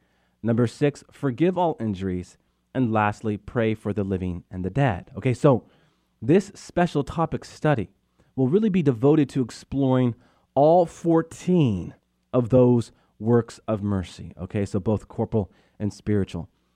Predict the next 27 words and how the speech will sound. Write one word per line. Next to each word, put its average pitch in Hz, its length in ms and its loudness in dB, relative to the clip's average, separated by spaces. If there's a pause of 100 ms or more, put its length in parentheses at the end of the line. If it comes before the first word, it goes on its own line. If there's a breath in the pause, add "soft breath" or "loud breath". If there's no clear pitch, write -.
(200)
This 139 420 -2
evening, 151 540 -4
we're 123 100 -2
going 135 340 2
to 127 140 -4
kickstart - 800 -6
our 104 120 -2
study 90 440 -6 (400)
by 117 100 2
really 143 400 2
getting 135 340 -2
underneath 113 640 -2 (260)
what 113 300 -2
we 120 160 0
mean 120 420 0
by 104 240 -6
mercy, 101 560 -4 (360)
again, 107 440 0
especially 104 560 -6
as 95 160 -8
it 98 80 -8
comes 95 260 -6
to 92 180 -8
us 90 240 -10
in 98 100 -10
sacred - 320 -14
scripture. - 480 -10